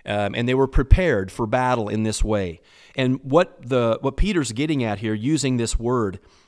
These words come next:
it really means that our minds are able to be, um, without delay. They're, they're, they're take,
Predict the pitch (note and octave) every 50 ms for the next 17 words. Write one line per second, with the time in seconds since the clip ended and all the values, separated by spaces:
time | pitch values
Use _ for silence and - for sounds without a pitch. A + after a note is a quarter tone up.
0 | _ _ - C#3 C3 B2 C3+ E3 F3+ F3 E3 D3+ C3 B2 B2 B2 B2 B2 A#2+ -
1 | - - - - - - - A#2+ A#2+ A#2+ A#2 A2+ A2+ A2 A2 A2 A2+ A#2 A#2 B2+
2 | C3+ C#3+ C#3+ C3+ A#2+ B2 A#2 A#2+ B2 B2 A#2+ A#2 A2+ - - B2 A2+ G#2 A2+ A2+
3 | A2+ A2+ A2 G#2+ - - - - - _ _ - A2 G#2+ G#2+ G2+ G2+ G2+ - _
4 | - G#2+ A#2 B2 A2+ - - A#2+ B2+ C3+ C#3 D3 D3 - - - - _ _ B2+
5 | A2 A#2+ A#2+ A2 A2 A2+ G#2+ F#2+ F2+ F2+ G2 A2 A2+ - A2+ G#2+ A#2+ A2+ A#2 B2
6 | - A#2 A#2 A2 - - - E3 E3 E3 - -